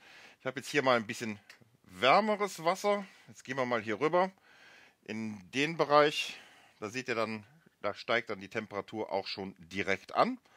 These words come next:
Geht über die fünfundzwanzig hinaus und, ähm, A, genau, ihr hört der Alarm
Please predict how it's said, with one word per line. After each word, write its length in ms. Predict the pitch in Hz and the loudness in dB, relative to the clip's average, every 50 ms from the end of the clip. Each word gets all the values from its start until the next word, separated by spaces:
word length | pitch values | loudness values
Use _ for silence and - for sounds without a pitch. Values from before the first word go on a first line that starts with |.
| - - - - - - - - - - - - _ _ - | -20 -20 -20 -20 -20 -20 -20 -20 -20 -20 -20 -20 _ _ -8
Geht 260 | - 127 135 135 - | -4 -4 -4 -4 -4
über 160 | 135 123 127 | -4 -4 -4
die 140 | 110 113 110 | -4 -6 -8
fünfundzwanzig 680 | - - 147 147 139 127 - 127 123 123 120 - - - | -4 -4 -4 -4 -4 -6 -2 0 0 0 0 -4 -10 -8
hinaus 680 | 117 107 117 127 143 190 220 - - - - - - - - - | -4 4 6 8 8 8 6 4 0 -8 -10 -12 -14 -16 -12 -4
und, 340 | - 131 139 143 139 135 - - - | -2 0 0 0 -2 -6 -8 -8 -4
ähm, 400 | 131 139 139 139 139 139 135 135 - - - - - - - | 0 2 4 4 2 2 -2 -6 -10 -16 -20 -18 -18 -8 0
A, 320 | - 120 127 135 151 180 185 _ _ _ _ _ _ _ - _ _ _ | 2 4 6 6 6 4 2 _ _ _ _ _ _ _ -20 _ _ _
genau, 340 | - - 107 123 143 - - | -6 -2 0 2 0 0 0
ihr 160 | 92 104 104 | 0 -2 0
hört 240 | 123 131 147 - - | 2 0 0 2 2
der 100 | 113 98 | 4 4
Alarm 440 | 101 107 117 123 143 185 254 269 | 6 8 10 10 10 8 6 2